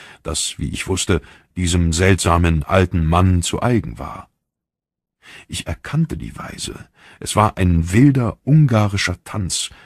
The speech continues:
der in den Theatern beliebt war, und einen Augenblick lang dachte ich darüber nach,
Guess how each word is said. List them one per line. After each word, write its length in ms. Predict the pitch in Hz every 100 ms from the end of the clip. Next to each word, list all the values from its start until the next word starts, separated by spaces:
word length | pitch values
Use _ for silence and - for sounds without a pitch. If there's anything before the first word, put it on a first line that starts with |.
| _ -
der 140 | 73
in 80 | 76
den 200 | 73 73
Theatern 600 | 95 - 101 104 92 82
beliebt 420 | 80 98 98 -
war, 260 | 67 64 - - - _
und 260 | 90 82
einen 300 | - 98 92
Augenblick 580 | - 123 147 117 113 -
lang 220 | 123 127
dachte 280 | 110 113 -
ich 140 | 113 -
darüber 320 | 107 98 90
nach, 340 | 92 117 -